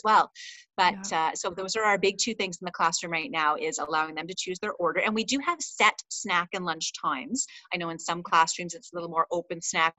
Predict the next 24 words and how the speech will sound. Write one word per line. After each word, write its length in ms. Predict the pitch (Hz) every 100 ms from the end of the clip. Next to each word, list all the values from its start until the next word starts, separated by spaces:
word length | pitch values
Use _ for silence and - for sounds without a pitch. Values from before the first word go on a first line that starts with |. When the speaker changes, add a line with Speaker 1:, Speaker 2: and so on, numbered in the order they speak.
| -
Speaker 1:
whenever, 420 | 170 156 151 185
but 140 | 185 -
we 120 | 151 147 -
have 200 | 160 160 160
certain 340 | - 185 196
times 400 | - 170 165 165
we 80 | 170
all 100 | 160
sit 180 | - -
down 200 | 170 170
to 100 | 214
snack. 340 | - 156 151 - - - - _ -
Um, 220 | 175 160
but 120 | 170 -
they 220 | 165 165
choose 440 | - - 202 196 202
what 120 | 175 175
they 80 | 196
want, 320 | 262 359 -
and 100 | 202
they 120 | 190
choose 420 | 190 226 214 214 214
when 160 | 208
they're 360 | 208 202 202 208